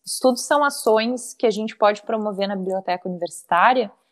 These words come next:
que vão educar pra informação, no sentido do bibliotecário tá ali apoiando um assunto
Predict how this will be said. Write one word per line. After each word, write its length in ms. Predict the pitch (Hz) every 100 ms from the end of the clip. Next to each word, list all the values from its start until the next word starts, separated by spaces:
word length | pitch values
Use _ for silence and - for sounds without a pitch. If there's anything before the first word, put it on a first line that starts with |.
| _
que 140 | _ 247
vão 400 | 208 220 233 277
educar 400 | 220 240 269 254
pra 140 | 247 262
informação, 680 | 254 269 277 294 269 240
no 80 | 269
sentido 420 | 285 330 - 226
do 80 | 226
bibliotecário 720 | 226 220 247 247 247 220 226
tá 120 | 254
ali 340 | 247 214 226 - -
apoiando 840 | 233 - 262 247 233 240 277 294 _
um 140 | 247
assunto 680 | 277 - - 254 262 311